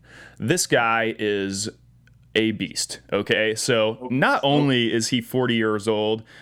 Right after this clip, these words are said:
Speaker 1: um, and tearing things up as a forty-year-old, he is, you know, one of the best offensive players in the league,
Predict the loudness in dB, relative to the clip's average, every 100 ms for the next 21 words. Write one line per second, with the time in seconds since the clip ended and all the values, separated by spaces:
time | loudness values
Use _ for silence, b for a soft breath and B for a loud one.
0 | -4 -2 -2 -2 -4 -4 -2 0 0 -2
1 | -2 0 0 -2 -4 -4 -2 0 0 0
2 | 0 0 -2 -8 B B -4 -2 0 2
3 | 4 4 2 0 -4 -10 _ _ -2 0
4 | 0 0 0 0 0 -2 2 0 0 -4
5 | -18 _ -20 -20 -6 0 0 0 -2 -4
6 | -8 -10 -2 0 0 -2 -4 -4 -2 -2
7 | -2 -2 -2 -2 -2 -4